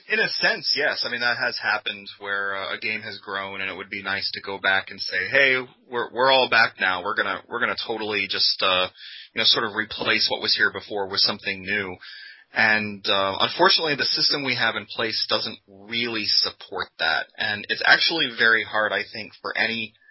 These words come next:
website to support that to a certain extent. Um, one of my, one of my worries, and,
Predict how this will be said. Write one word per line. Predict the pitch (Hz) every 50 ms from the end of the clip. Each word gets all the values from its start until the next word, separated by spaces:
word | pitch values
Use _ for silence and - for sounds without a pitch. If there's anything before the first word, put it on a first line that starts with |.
| _ _ _ -
website | 123 120 117 107 104 - - - 104 87 - -
to | - -
support | - - - - - - 92 95 - -
that | 92 87 - - -
to | -
a | 101 92
certain | - - - 95 - - 85
extent. | 85 - - - - - 92 80 76 73 - - - - - - - - - _
Um, | - - 82 85 85 -
one | - 170 202
of | 208
my, | 185 160 143 127 117 - -
one | 120 151 170
of | 175
my | 160 143 123 113 110
worries, | 120 117 117 113 107 107 107 104 - - -
and, | 113 113 110 104